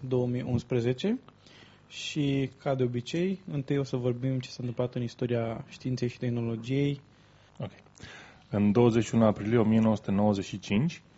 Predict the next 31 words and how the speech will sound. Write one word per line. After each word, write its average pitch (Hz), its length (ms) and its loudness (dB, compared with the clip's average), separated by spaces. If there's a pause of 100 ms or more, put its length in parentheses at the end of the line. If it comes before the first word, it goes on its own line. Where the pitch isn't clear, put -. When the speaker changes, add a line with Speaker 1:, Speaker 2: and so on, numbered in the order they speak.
(360)
Speaker 2:
exploratorul 117 580 4
Teodor, 113 420 4
uh, 104 680 -4
Negoiță 98 500 0
a 110 40 0
fost 107 200 -4
primul 127 280 2
român 107 240 4
care 107 180 0
a - 20 4
ajuns 101 260 0
la 95 120 0
Polul 95 240 -2
Nord. 82 300 -6 (1160)
În 98 240 2
douăzeci 98 340 4
și - 80 -8
trei 110 200 2
aprilie 101 560 2 (480)
o 110 80 -2
mie 107 460 2 (480)
nouă 98 160 0
sute - 140 -6
patruzeci 92 360 -2
și - 80 -4
unu 135 120 2
s-a 143 100 0
născut 120 280 0
inginerul 113 420 4
Ray 113 140 4
Tomlinson, 101 600 0